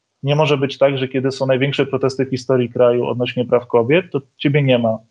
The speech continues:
<laughs> Bo w tym momencie tracisz całą wiarygodność. Wiesz, zaufanie budujesz przez dziesięć lat i w ciągu jednego miesiąca możesz całe stracić. I dlatego mi się wydaje, to jest kolejna trudna rzecz pewnie dla marek, które w normalnych czasach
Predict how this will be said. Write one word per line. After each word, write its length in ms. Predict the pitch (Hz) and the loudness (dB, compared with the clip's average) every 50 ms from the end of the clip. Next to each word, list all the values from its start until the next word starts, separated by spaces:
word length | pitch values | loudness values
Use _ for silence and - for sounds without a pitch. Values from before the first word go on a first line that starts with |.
| _ - - - - - _ _ _ | _ -14 -14 -14 -14 -18 _ _ _
<laughs> 600 | _ _ _ _ _ _ _ _ _ _ _ - | _ _ _ _ _ _ _ _ _ _ _ -4
Bo 60 | 139 | -2
w 40 | 123 | 0
tym 80 | 151 156 | 2 2
momencie 160 | 151 156 160 | 2 2 2
tracisz 320 | 156 - 170 160 165 165 - | 2 2 2 2 2 0 0
całą 240 | - 165 160 156 147 | 2 2 2 4 4
wiarygodność. 600 | 156 151 151 151 143 151 143 127 120 120 113 107 | 2 2 2 2 4 4 2 2 2 -4 -6 -6
Wiesz, 120 | 120 120 117 | -4 -2 0
zaufanie 480 | 120 139 143 135 - 156 156 151 147 | 2 2 2 2 2 0 0 0 -2
budujesz 320 | 139 147 135 147 147 143 143 | -4 -2 -2 0 -2 -2 -2
przez 140 | - 143 139 | -4 -4 -4
dziesięć 380 | 127 139 127 - 143 135 - | -4 -4 -6 -6 -8 -6 0
lat 320 | 135 127 143 170 190 180 - | 2 4 4 4 4 0 -4
i 100 | 156 147 | -10 -8
w 40 | - | -6
ciągu 200 | - 151 143 151 | -6 -4 -2 -2
jednego 280 | 156 151 156 151 165 | 0 0 0 -2 -2
miesiąca 320 | 151 156 - 165 151 - 160 | -4 -4 -4 -4 -2 -2 -2
możesz 220 | 151 147 147 143 | -2 -2 -4 -4
całe 240 | - - 160 147 147 | -2 0 2 2 2
stracić. 520 | 143 - 135 120 113 - - - - _ _ _ _ _ _ _ _ _ _ _ _ _ _ _ _ _ _ - - - | 2 2 2 0 0 0 -6 -14 -20 _ _ _ _ _ _ _ _ _ _ _ _ _ _ _ _ _ _ -20 -14 -8
I 400 | 139 123 120 120 120 120 127 - - | -6 -4 -2 0 0 -2 -2 -4 -6
dlatego 400 | - - 147 135 151 135 151 156 | -8 -6 -2 0 0 2 2 0
mi 60 | 151 | 0
się 100 | - 160 | 0 0
wydaje, 160 | 151 151 156 | 2 2 2
to 80 | 156 160 | 2 0
jest 100 | - - | 0 2
kolejna 300 | 175 180 180 160 147 127 | 2 4 4 4 2 2
trudna 260 | 127 131 123 123 123 | 2 0 -2 0 0
rzecz 180 | 117 123 - | 0 0 0
pewnie 240 | - 123 110 117 120 | -2 -4 -4 -4 -2
dla 140 | 107 123 120 | -2 -2 0
marek, 300 | 120 117 117 113 117 113 | 2 2 2 2 0 -4
które 440 | - _ 127 123 120 127 127 127 127 127 127 - _ _ _ _ _ _ - | -6 _ -4 0 2 4 6 6 4 2 -2 -10 _ _ _ _ _ _ -2
w 20 | 135 | -2
normalnych 460 | 135 135 139 143 147 143 143 139 139 | 0 2 2 2 2 2 2 -2 0
czasach 500 | - - 135 135 135 - 135 131 131 | 2 2 2 2 4 4 4 4 4